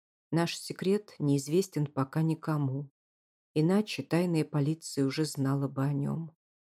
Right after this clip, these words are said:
За один миг в моей голове пронесся ураган самых разных мыслей.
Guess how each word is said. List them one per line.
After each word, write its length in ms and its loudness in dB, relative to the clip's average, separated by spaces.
За 220 2
один 380 6
миг 280 6
в 80 -2
моей 300 4
голове 480 2
пронесся 760 0
ураган 520 2
самых 520 0
разных 500 0
мыслей. 720 -2